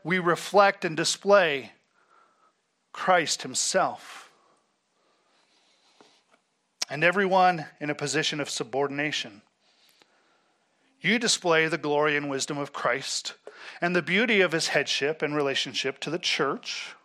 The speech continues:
by showing godly subordination, also after the manner Paul lays out here. What is the manner?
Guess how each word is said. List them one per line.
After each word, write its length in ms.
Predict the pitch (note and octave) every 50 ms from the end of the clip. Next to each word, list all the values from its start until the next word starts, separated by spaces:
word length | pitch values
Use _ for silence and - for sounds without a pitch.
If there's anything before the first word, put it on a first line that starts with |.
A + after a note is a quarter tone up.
| _ _ _ _ _ _ _ -
by 640 | D3+ A#2 C#3 D3+ C#3+ C3+ C#3+ D3 D3 E3+ G3+ A#3 G#3+ - -
showing 600 | - - - E3 C#3+ B2 B2 B2 C3 D3+ D#3+ D#3
godly 340 | - C#3+ B2 A#2+ A#2+ B2 B2+
subordination, 800 | - - C3+ A#2+ C3 B2+ C3+ C#3 B2 G#2+ G2+ - - C3+ D3+ F#3 _ _ _ _ - - - - - - - _ _ _ _ -
also 400 | F#3 G#3+ D4 - - F#3+ F3+ D3+
after 240 | D3 C#3 - D3+ D3+
the 100 | C#3 D3
manner 240 | C#3 A#2+ A#2+ B2+ C#3+
Paul 300 | - - C#3 C3 C3 C#3
lays 200 | D#3 E3+ E3+ F3+
out 220 | A3+ C4 A#3+ D#3+
here. 200 | - C3+ A2+ - - - _ _ _ _ _ _ _ _ _ _ _ _ - - - - - - - - _ - - _ _ _ _ _ _ _ _ _ _
What 140 | - B2+ B2
is 100 | B2+ A#2
the 80 | B2 C3
manner? 380 | C#3+ D#3+ F#3+ G#3 G#3+ G3 G3+